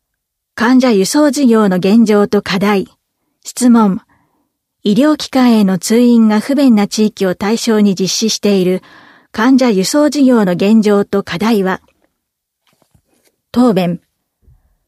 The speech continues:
患者輸送バスを六コースで運行しており、四コースは週一回、二コースは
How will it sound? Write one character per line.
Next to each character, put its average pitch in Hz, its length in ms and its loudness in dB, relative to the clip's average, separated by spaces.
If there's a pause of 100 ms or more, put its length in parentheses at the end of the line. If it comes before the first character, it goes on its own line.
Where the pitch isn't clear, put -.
患 262 260 0
者 277 120 0
輸 262 120 0
送 277 220 0
バ 240 140 0
ス - 160 -4
を 185 160 -2 (160)
六 196 260 -2
コ 311 140 0
ー 302 40 -2
ス 254 140 -2
で 180 180 0
運 233 120 2
行 226 220 0
し - 100 -10
て 208 160 0
お 208 100 0
り、 170 180 -6 (500)
四 240 200 2
コ 262 200 -2
ー 269 40 -2
ス 208 160 -4
は 190 140 -2
週 277 320 0
一 170 120 -2 (160)
回、 196 360 -6 (420)
二 208 140 2
コ 269 160 0
ー 269 40 2
ス 214 180 -4
は 190 200 -2